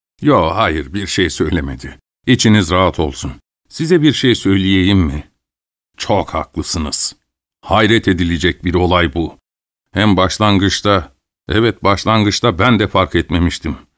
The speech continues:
Siz söyleyinceye kadar nasıl fark edemediğimi doğrusu ben de bilmiyorum. Ama sizin içiniz yine de rahat olsun. İyi yürekli Anton Antonovich sandalyesinden kalkarken ekledi. Önemli bir şey söylemediler.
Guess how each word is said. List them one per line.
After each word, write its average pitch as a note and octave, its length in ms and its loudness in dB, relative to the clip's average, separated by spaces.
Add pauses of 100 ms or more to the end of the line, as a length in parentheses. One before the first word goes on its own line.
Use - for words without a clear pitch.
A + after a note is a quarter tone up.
(460)
Siz - 260 -4
söyleyinceye G#2 760 4
kadar G2 360 2
nasıl A2+ 300 2
fark G#2+ 260 0
edemediğimi G2 680 2
doğrusu G2+ 460 2
ben G#2 200 2
de E2+ 140 0
bilmiyorum. D#2+ 520 -2 (640)
Ama A#2+ 260 2
sizin A2+ 340 2
içiniz G#2+ 420 2
yine B2 240 4
de A#2 100 2
rahat A2 300 2
olsun. F2 360 -2 (720)
İyi B2+ 220 4
yürekli G#2+ 360 2
Anton A2 340 2
Antonovich G#2 560 0
sandalyesinden G#2 800 2
kalkarken G#2 540 0
ekledi. D#2+ 520 -2 (600)
Önemli F#2+ 360 2
bir D#2+ 120 -2
şey F2 220 0
söylemediler. D2+ 840 -4